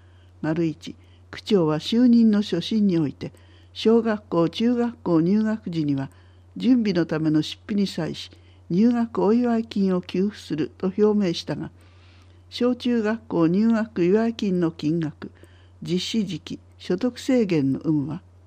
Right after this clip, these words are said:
丸二、在学中の児童生徒にも不公平にならないよう配慮した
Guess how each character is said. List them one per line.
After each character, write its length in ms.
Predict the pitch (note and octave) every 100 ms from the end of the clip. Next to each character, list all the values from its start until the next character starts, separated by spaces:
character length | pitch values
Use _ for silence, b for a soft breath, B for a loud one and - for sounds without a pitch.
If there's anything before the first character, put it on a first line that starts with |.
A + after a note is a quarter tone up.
| - b b b b b
丸 240 | D#3+ D#3+
二、 180 | D3+ - - b b -
在 260 | F#3 A#3+
学 240 | B3 B3 -
中 260 | G#3+ G3+
の 160 | F#3 F3
児 160 | F#3 A#3
童 200 | G#3+ E3
生 260 | G#3+ F#3+
徒 160 | - C#3+
に 80 | C#3
も 160 | - - b b
不 80 | b
公 260 | - C4+ B3
平 180 | G#3+ E3
に 140 | D#3
な 140 | D#3
ら 100 | G3+
な 180 | A#3 F#3
い 100 | E3
よ 160 | D#3+ D3+
う 20 |
配 220 | - G#3+
慮 160 | D#3+ D3
し 140 | -
た 120 | -